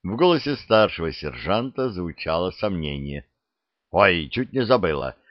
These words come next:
Рвач сказал, что вы, наверное, были бы не прочь посмотреть вот на это».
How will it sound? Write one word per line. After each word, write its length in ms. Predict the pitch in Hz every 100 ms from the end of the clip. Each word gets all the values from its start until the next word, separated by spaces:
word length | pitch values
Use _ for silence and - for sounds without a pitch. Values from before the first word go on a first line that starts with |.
| _
Рвач 460 | 101 110 117 117 -
сказал, 600 | - 104 92 139 127 98
что 260 | - 101
вы, 280 | 104 127 120
наверное, 520 | 107 110 110 104 107
были 160 | 92 104
бы 120 | 98
не 120 | 98
прочь 380 | 92 151 147 -
посмотреть 580 | 85 - 82 - 98 90
вот 200 | 107 -
на 240 | 127 139 131
это». 440 | 78 - 110 -